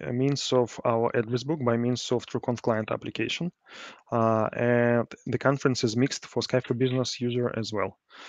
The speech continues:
So you can invite Skype for Business users into your regular conferences, basically by double clicking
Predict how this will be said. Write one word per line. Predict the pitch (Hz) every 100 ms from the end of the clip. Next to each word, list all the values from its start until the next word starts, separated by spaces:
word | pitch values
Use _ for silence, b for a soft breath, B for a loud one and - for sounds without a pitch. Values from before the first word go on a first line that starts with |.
| B
So | - -
you | 107 120 123 120 -
can | 127 117
invite | 117 113 110
Skype | - 110
for | -
Business | 107 113 117 110 - 123
users | 131 170 170 -
into | 120 123
your | 113
regular | 110 113 110
conferences, | 107 - 110 135 131 170 147 - 104 107 - - - - - - - - 123
basically | 143 151 139
by | 120 117 117 - B B B B -
double | 120 120 120
clicking | - 143 - 117